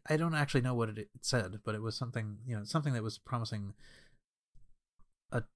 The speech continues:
a U K date for, uh, you know, in an O two venue from a bunch of different people, including,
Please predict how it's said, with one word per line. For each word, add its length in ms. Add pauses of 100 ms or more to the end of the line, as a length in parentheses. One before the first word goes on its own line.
(140)
a 460 (200)
U 120
K 220
date 380 (760)
for, 460 (280)
uh, 300
you 60
know, 100
in 140
an 160
O 160
two 380
venue 420 (920)
from 240
a 80
bunch 200
of 60
different 200
people, 240
including, 480